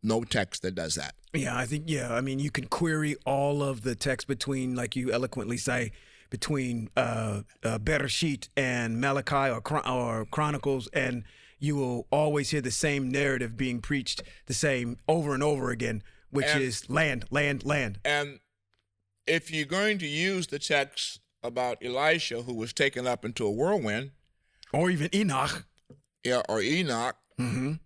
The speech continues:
Speaker 1: it just says they was taken up, but doesn't tell you where they went.
Speaker 2: Right.
Speaker 1: So if you, if you put an assumption on it,
Speaker 2: Mm-hmm.
Speaker 1: you assume
Speaker 2: That it's,
Speaker 1: that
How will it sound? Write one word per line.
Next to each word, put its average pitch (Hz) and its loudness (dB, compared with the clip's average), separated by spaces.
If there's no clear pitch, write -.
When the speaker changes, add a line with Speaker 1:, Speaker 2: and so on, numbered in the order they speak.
Speaker 1:
it 156 4
just 151 2
says 143 6
they 143 2
was 127 0
taken 143 2
up, 160 0
but 120 0
doesn't 147 0
tell 147 4
you 131 2
where 120 2
they 113 0
went. 107 -2
Speaker 2:
Right. 123 -2
Speaker 1:
So 143 2
if 151 2
you, 147 0
if 160 0
you 143 0
put 214 4
an 139 4
assumption - 2
on 90 -2
it, 117 -4
Speaker 2:
Mm-hmm. 143 0
Speaker 1:
you 151 4
assume 151 2
Speaker 2:
That 139 2
it's, - -2
Speaker 1:
that 95 -16